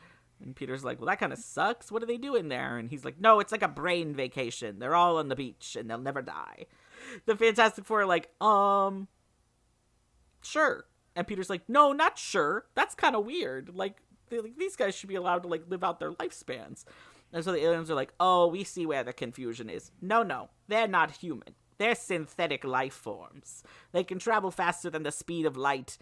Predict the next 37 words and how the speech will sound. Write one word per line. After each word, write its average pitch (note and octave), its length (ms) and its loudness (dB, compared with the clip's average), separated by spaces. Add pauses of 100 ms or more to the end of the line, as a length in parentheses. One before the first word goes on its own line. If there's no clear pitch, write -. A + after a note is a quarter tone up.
(280)
and C#3 120 -2
they D#3+ 100 0
can D3+ 160 -10
communicate E3+ 600 -6
with D3 160 -2
Earth C#3+ 240 -4
organisms, C3 880 -6
and B2+ 160 -4
it's C3 160 -10
all D3+ 240 0
great. B2+ 580 -8
But C3 280 -4
if, D#3 320 -2
well, E3 260 2
we F#3 220 -2
are D3 180 6
their B2+ 160 -4
bosses - 640 -8
at A#2 120 -8
the A#2 140 -8
end G2+ 180 -16
of - 200 -20
the A#2 80 -6
day, A2+ 420 -12 (380)
and C3+ 160 -8
so C3 120 0
we C3+ 220 -4
tell C3 240 -2
them G2+ 220 -10
when A2+ 160 -12
they A#2 100 -12
have - 260 -10
to G2+ 100 -12
retire." - 600 -2 (540)
And B2+ 240 -10
Peter's B2+ 280 -6
like, B2 260 -4